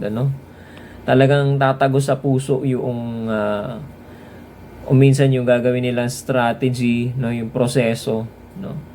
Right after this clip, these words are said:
Ang ganda kasi nung sequence kanina, no? Maikwento ko lang para magkaroon lang kayo ng idea. Meron kasing, ano, sumulat sa kanila na babaeng,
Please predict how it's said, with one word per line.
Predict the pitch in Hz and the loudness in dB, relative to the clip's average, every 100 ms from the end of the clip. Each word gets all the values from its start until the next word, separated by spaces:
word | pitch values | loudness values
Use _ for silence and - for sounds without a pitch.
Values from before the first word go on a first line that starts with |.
| - - - | -20 -20 -10
Ang | - 135 | 2 6
ganda | 151 151 | 6 4
kasi | 147 156 165 | 2 0 0
nung | 160 | 0
sequence | 156 156 139 143 135 135 | 0 -2 0 0 0 0
kanina, | 139 127 113 117 117 110 | 0 -2 -2 -2 -2 -2
no? | 120 123 - - - - - - | -2 -4 -8 -20 -20 -20 -20 -18
Maikwento | - 127 131 143 135 139 | 0 2 4 4 4 4
ko | 143 | 4
lang | 131 | 2
para | 120 110 113 | 2 0 0
magkaroon | 113 117 120 113 | -2 -2 -2 -2
lang | 110 | -4
kayo | 120 113 | -4 -4
ng | 107 110 | -4 -4
idea. | 107 107 104 | -4 -2 0
Meron | 113 135 139 | 2 4 4
kasing, | 147 151 160 139 | 2 0 0 2
ano, | 135 123 117 113 | 2 2 -2 -2
sumulat | 151 131 127 127 - | 0 2 2 0 -2
sa | 135 | -4
kanila | 123 117 104 104 107 - - - - - - - | -2 -2 -2 -2 -6 -16 -20 -20 -20 -20 -20 -8
na | 120 113 113 113 113 110 110 107 107 | 0 2 4 2 0 0 0 -2 -2
babaeng, | 104 107 110 107 113 117 107 - | -2 2 4 2 0 -2 -4 -6